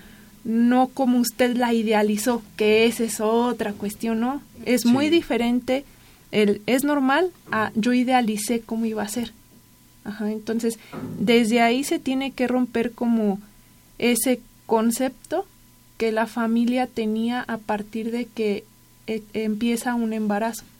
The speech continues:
Speaker 1: Yo idealizo a mi bebé de tal manera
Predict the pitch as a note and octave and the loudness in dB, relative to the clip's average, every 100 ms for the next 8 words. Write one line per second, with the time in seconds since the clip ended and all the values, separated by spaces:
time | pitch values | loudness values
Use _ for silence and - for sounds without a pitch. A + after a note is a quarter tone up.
0 | _ - - _ - - A3 A#3+ B3 B3 | _ -20 -20 _ -20 -6 -2 0 2 4
1 | B3 B3+ C4+ - C#4+ C4+ B3+ A#3+ A3+ G#3+ | 4 2 0 -2 -2 0 0 0 -2 -2
2 | G#3+ A3+ A#3 B3 A#3+ A3 A3+ G#3+ G#3 G#3+ | -2 -2 -2 -4 -6 -6 -6 -4 -4 -4
3 | C4+ C#4+ C#4+ C#4+ | -6 -6 -4 -6